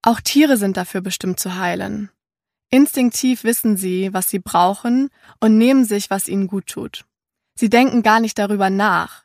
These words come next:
sie handeln, ohne abzuwägen. Wir Menschen sind Teil der Natur. Warum sollten wir nicht auch für diese Kräfte bestimmt sein?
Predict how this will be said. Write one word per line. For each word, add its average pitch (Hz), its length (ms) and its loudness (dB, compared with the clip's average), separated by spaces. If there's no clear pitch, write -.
sie 202 220 -4
handeln, 233 600 2
ohne 208 260 0
abzuwägen. 202 800 -6
Wir 240 120 4
Menschen 240 600 4
sind 208 200 -2
Teil 226 280 2
der 208 120 0
Natur. 190 640 -6
Warum 240 300 6
sollten 226 300 2
wir 214 80 2
nicht 220 200 -2
auch 214 200 4
für - 120 -10
diese 190 220 -4
Kräfte - 420 -6
bestimmt 196 440 -4
sein? 208 360 -10